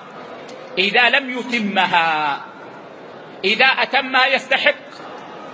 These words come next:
لكن إذا لم يتمها قلت لكم لابد أن ننظر، هل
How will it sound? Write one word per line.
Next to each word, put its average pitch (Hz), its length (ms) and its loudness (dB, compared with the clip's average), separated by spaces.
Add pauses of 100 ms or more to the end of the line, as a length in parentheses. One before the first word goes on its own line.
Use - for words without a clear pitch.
(180)
لكن 220 320 4
إذا 247 240 2
لم 262 180 0
يتمها 220 440 2
قلت 247 320 -2
لكم 233 320 2
لابد 240 360 2
أن 214 220 0
ننظر، 196 340 -2 (2000)
هل 269 340 4